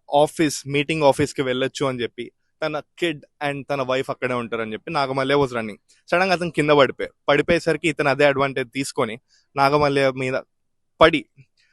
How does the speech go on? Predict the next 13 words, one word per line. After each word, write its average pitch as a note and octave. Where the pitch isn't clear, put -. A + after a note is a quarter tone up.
క్రూరాతి E3
క్రూరంగా C3
పక్కన F3+
పీపుల్ D#3
ఎవరైతే C#3
చూసారో D3
విట్నెస్, A#2
వాళ్ళందరూ C3
ఒక C#3+
డిస్గస్టింగ్ C3+
అటెంప్ట్ B2
అని A#2
చెప్తున్నారు. -